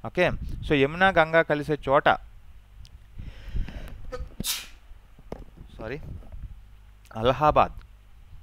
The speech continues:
ఓకే, so అలహాబాద్ ఫ్రెండ్స్, పవిత్ర సంగమం అంటాం. So అలహాబాద్ సిటీ అనేది confluence of గంగా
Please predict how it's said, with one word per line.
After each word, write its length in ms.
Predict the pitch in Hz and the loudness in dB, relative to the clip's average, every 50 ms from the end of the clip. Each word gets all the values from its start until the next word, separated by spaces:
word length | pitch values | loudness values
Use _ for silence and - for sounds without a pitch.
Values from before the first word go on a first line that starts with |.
| - - - - - - - - - - - - - - - 110 | -16 -16 -14 -14 -14 -16 -18 -20 -20 -18 -18 -18 -18 -16 -14 -4
ఓకే, 180 | - 156 160 143 110 95 - - - - - - | 0 2 2 4 2 0 -4 -10 -20 -20 -6 0
so 80 | - 120 107 110 | 2 2 4 4
అలహాబాద్ 460 | 117 127 135 143 147 143 139 127 110 - | 4 4 6 6 6 8 8 6 4 2
ఫ్రెండ్స్, 220 | - 101 95 - - - - | -2 -8 -10 -10 -8 -2 2
పవిత్ర 300 | 131 135 156 170 - 175 160 165 | 2 2 2 2 0 0 0 2
సంగమం 340 | 151 143 143 139 143 139 135 120 | 2 2 0 0 0 0 0 -2
అంటాం. 220 | 113 - 151 - - - - - - - - - | -2 -4 -4 -4 -6 -8 -10 -10 -10 -10 -8 -4
So 60 | - 131 123 | -2 0 0
అలహాబాద్ 400 | 135 139 147 147 151 160 156 143 - | 0 0 0 4 4 4 4 4 2
సిటీ 240 | 143 135 - 170 165 156 147 | 0 2 4 4 4 4 4
అనేది 260 | 143 147 147 147 147 139 - 135 | 4 2 2 2 0 -2 0 0
confluence 500 | 123 127 139 135 - 143 147 147 143 - 147 | 0 0 0 -2 -2 -2 -2 -2 0 0 0
of 100 | 143 - - 127 120 123 120 | 0 0 0 0 -2 -2 -2
గంగా 240 | 113 117 123 127 | -4 -4 -2 -2